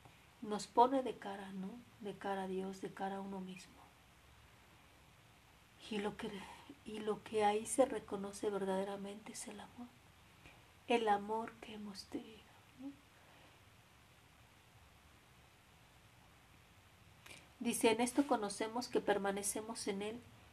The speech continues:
y Él en nosotros, en que nos ha dado su Espíritu". Que es,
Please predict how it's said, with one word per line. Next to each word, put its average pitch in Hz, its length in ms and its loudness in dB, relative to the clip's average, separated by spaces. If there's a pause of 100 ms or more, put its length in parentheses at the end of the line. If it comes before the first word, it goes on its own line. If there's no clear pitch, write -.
(120)
y 214 200 4
Él 208 120 10
en 202 200 2
nosotros, 196 680 -6 (680)
en 208 200 2
que 208 140 2
nos 202 260 0
ha 214 100 10
dado 214 280 8
su - 160 -2
Espíritu". 190 500 -8 (3500)
Que 220 160 -4
es, - 260 2